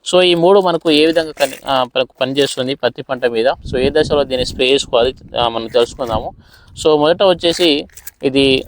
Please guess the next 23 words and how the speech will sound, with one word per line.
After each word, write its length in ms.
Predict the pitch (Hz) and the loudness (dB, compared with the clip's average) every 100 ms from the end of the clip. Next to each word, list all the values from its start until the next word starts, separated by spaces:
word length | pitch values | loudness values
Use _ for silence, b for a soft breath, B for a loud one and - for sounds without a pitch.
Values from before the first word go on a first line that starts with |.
| - | -6
ఆ, 380 | 131 123 123 - - | -4 -2 -4 -8 -6
డీ 160 | 131 185 | 0 2
వన్ 180 | 170 | 2
అండి, 200 | 139 139 - | 0 -4 -8
స్పిన్నీ 440 | - 147 139 160 | -10 -4 -2 0
డీ 200 | 135 139 | 0 0
వన్. 200 | 131 160 - - | 2 0 -4 -8
So, 100 | 143 | -2
ఇందులో 280 | 135 147 165 | -2 0 2
వచ్చేసి 320 | 160 - 151 | 2 0 -6
మనకు, 460 | 147 139 - 123 127 - b b - | -6 -6 -2 -2 -2 -8 b b -8
ఆ, 340 | 120 120 117 113 | -4 -2 -4 -2
కాంపోజిషన్ 540 | 131 151 151 147 147 | -4 -2 -4 -4 -4
వచ్చేసి 340 | 135 131 135 135 | -6 -6 -12 -8
బోరాన్, 420 | 120 143 160 170 - 135 | 0 2 2 -2 -6 -6
ఆ, 180 | 127 | -4
ఇథనాలోమైన్, 640 | 123 135 147 143 139 139 175 _ _ _ 120 | -4 -4 -2 -2 -2 -4 -8 _ _ _ -4
ఆ, 100 | 120 | -4
టెన్ 260 | 156 160 - | -2 -2 0
పర్సెంట్ 300 | - 160 156 | -2 0 -2
అయితే 200 | 147 143 | -2 -2
కలిగి 280 | 120 127 127 | -2 -2 -4
ఉంటుంది. 400 | 110 110 147 | -6 -6 -8